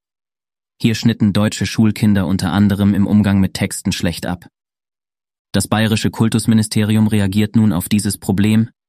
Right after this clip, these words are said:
allerdings in denkbar kontraproduktiver Weise.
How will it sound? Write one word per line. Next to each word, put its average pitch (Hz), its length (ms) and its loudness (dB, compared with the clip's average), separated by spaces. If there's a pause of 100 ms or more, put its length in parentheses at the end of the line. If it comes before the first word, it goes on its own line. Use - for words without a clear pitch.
(140)
allerdings 104 480 0
in 95 160 0
denkbar 101 380 -2
kontraproduktiver 95 920 -2
Weise. 85 400 -4